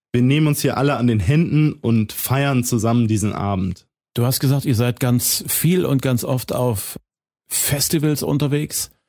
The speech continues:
Speaker 2: So Festivalauftritte sind ja auch so eine ganz besondere Geschichte, weil die Leute, die dort hinmarschieren, sind nicht unbedingt die, die wegen euch da sind, sondern wegen irgendeinem Headliner, der drei Stunden später dran ist als ihr. Ihr könnt davon ausgehen, dass also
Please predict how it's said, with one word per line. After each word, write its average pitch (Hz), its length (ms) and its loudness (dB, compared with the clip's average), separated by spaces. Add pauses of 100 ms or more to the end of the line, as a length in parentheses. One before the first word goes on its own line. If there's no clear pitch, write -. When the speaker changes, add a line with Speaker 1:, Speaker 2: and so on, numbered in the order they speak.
(460)
Speaker 2:
So 131 260 0
Festivalauftritte 160 960 0
sind 151 140 0
ja 151 60 0
auch 147 120 0
so 156 80 -2
eine 147 120 0
ganz 143 180 0
besondere 123 480 0
Geschichte, 90 420 -2
weil 98 240 0
die 113 220 -2
Leute, 127 320 0
die 110 200 0
dort 120 460 -2
hinmarschieren, 135 680 2
sind 135 240 -2
nicht 151 160 0
unbedingt 135 440 0
die, 131 320 2
die 120 240 -2
wegen 117 220 0
euch 131 200 0
da 92 200 -2
sind, 82 180 -2
sondern 92 280 -2
wegen 95 220 -2
irgendeinem 101 480 -4
Headliner, 107 460 0
der 98 380 -2 (480)
drei 123 220 -6
Stunden 131 280 0
später 143 320 0
dran 104 260 -2
ist - 160 -6
als 95 220 -6
ihr. 127 240 0 (640)
Ihr 113 120 -4
könnt 113 180 0
davon 123 240 -2
ausgehen, 120 400 0
dass 110 180 0
also 104 520 0